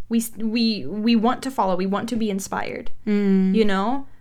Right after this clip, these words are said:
Speaker 1: But how, how can we make leaders just as important as supporting?
Speaker 2: Yeah, yeah, yeah, yeah. And then how,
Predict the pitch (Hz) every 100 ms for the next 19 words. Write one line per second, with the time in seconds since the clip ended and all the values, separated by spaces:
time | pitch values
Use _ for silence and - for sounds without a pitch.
0 | - 196 196 233 226 226 220 - - -
1 | 240 233 247 233 226 226 233 233 226 208
2 | 214 196 226 214 202 196 220 - 226 226
3 | 202 190 196 - 214 214 - 240 - 208
4 | 196 190 196 214 214 202 196 190 190 190
5 | 196 - - 214 214 214 196 220 208 208
6 | 214 220